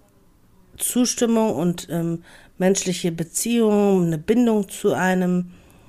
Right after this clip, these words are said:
Freundschaft, Liebe, was auch immer. Aber wenn einem diese Person nur einen Moment das Gefühl gibt, dass man nicht die Nummer eins ist,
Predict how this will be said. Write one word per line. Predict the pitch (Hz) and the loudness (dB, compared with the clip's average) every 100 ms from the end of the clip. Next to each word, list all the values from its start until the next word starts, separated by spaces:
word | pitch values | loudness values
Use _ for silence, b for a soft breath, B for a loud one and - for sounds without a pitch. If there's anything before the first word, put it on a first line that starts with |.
| B B B - | B B B -16
Freundschaft, | - 196 208 196 - 185 180 - | 0 4 6 4 2 0 -2 -6
Liebe, | 196 226 196 | -4 -2 0
was | 180 180 | -2 -2
auch | 185 | -6
immer. | 139 202 196 - - | -4 -2 -2 -4 -8
Aber | 175 185 185 180 b b b b b b b - _ | -2 2 2 0 b b b b b b b -20 _
wenn | 180 208 208 | 0 4 4
einem | - 170 202 196 | 2 2 4 4
diese | 196 190 185 | 2 -4 -4
Person | - 196 190 247 240 208 | 0 2 4 2 4 6
nur | 214 214 | 4 2
einen | 196 233 | 0 2
Moment | 247 233 240 254 | 2 2 2 0
das | 226 - | -4 -6
Gefühl | 196 - 233 | -6 -4 -4
gibt, | 208 202 | -4 -4
dass | 190 | -2
man | 196 | 0
nicht | 190 190 | 0 -2
die | 196 190 | -8 -6
Nummer | 185 185 175 | -2 0 0
eins | 214 330 359 - | -2 -4 -4 -6
ist, | 151 - | -8 -8